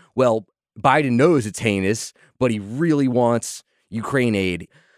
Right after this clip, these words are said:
Um, there are other people who I've talked to who've said, "Actually,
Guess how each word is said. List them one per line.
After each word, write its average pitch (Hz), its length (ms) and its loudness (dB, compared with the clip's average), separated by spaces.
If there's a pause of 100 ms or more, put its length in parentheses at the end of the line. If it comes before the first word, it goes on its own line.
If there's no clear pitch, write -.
(220)
Um, 101 340 0
there 117 120 0
are 123 120 -2
other 220 160 2
people 131 300 -2
who 123 80 4
I've 113 80 0
talked 113 260 0
to 120 80 -2
who've 107 160 -2
said, 107 320 0 (340)
"Actually, 131 560 0